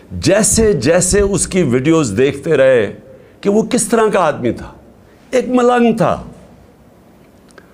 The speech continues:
वालिद ने मुझे बताया, special child था,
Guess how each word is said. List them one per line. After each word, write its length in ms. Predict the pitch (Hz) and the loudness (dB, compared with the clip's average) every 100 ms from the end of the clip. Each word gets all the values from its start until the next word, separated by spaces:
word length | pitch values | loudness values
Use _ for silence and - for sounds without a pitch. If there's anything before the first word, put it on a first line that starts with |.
| - 120 | -12 -2
वालिद 380 | 170 220 220 226 | 0 2 0 0
ने 60 | |
मुझे 240 | 214 208 220 | 0 2 0
बताया, 360 | 185 214 220 220 | -2 0 0 0
special 500 | - 240 220 233 214 | -2 -2 0 0 0
child 360 | 208 196 175 | 0 0 0
था, 320 | - 98 - | -2 -6 -6